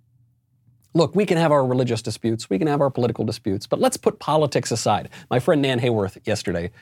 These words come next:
pointed out that when someone tells you, "Let's put politics aside,"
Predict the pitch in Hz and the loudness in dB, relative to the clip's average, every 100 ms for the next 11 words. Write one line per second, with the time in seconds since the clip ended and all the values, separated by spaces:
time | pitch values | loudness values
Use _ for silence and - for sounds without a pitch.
0 | _ 143 117 127 101 101 104 220 220 190 | _ -2 0 0 0 0 -2 0 0 2
1 | 165 143 135 131 _ _ - 131 - - | 0 2 -2 -2 _ _ 0 0 2 -4
2 | - 104 107 110 107 101 101 90 120 | 0 0 0 -2 -4 -4 0 0 -2